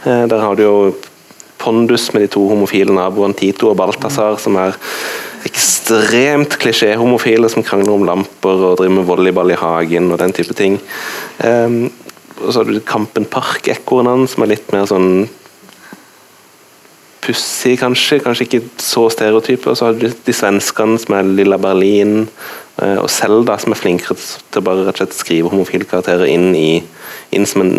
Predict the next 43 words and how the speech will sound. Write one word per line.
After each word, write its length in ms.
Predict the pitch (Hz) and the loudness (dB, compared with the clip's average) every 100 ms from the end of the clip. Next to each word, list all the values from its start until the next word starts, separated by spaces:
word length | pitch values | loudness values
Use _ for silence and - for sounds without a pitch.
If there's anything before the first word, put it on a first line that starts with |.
| 90 | 0
naturlig 480 | 90 - 92 92 90 | -2 0 0 2 2
del 180 | 85 82 | 2 2
av 80 | 82 | 0
handlingen. 320 | 82 92 92 | 0 2 0
Det 140 | 85 90 | 0 0
er 180 | 85 | 0
ikke 160 | 85 - | -2 -4
noe 120 | - - - | -6 -10 -8
klisjéaktig 560 | - 95 92 92 98 | -2 0 0 0 0
i 60 | 90 | 0
det 80 | 87 | 2
hele 160 | 87 | 0
tatt 220 | 85 95 - | 0 -4 -2
med 140 | 87 | -2
at, 240 | 87 - - - - - - - - - 95 | -2 -6 -16 -16 -16 -14 -12 -12 -14 -6 0
eh, 320 | 92 90 92 92 - - - - - | 2 2 0 -6 -14 -20 -20 -14 -2
to 140 | 110 | 2
jenter 300 | 87 87 90 | 2 0 -2
sitter 240 | 98 90 92 | -2 0 0
der, 140 | 90 | 2
og 80 | 87 | 2
en 140 | 82 85 | 2 0
er 80 | |
gravid, 400 | 87 82 87 87 87 | 0 2 2 0 -2
og 80 | 80 | -2
de 60 | 92 | 0
har 140 | 87 | 0
fått 240 | 87 95 - | -2 -4 -2
kunstig 240 | 85 - | -2 -2
befruktning, 380 | 87 90 82 87 | -4 -4 -2 -2
de 80 | 82 | -2
skal 160 | - 82 | -2 -2
ha 80 | |
barn. 240 | 78 82 82 - - | 0 0 -2 -4 -6
Eh, 300 | - 90 95 - - 127 | -2 0 0 -2 -4 -2
bare 80 | 98 | 0
en 80 | |
del 240 | 82 80 85 | 2 2 0
av 80 | 87 98 | -2 -8
birolle, 640 | - 90 90 95 101 98 101 - - | 0 2 4 2 2 2 -4 -10 -8
eh, 300 | 104 101 98 101 110 110 - - - _ - - - - | -4 -4 -4 -8 -14 -18 -20 -20 -20 _ -20 -20 -20 -10
galleriet. 480 | - 110 107 107 110 - - - - - - - | -2 2 4 4 2 -2 -16 -18 -16 -16 -16 -8
Eh, 380 | 127 120 117 | -4 -2 -2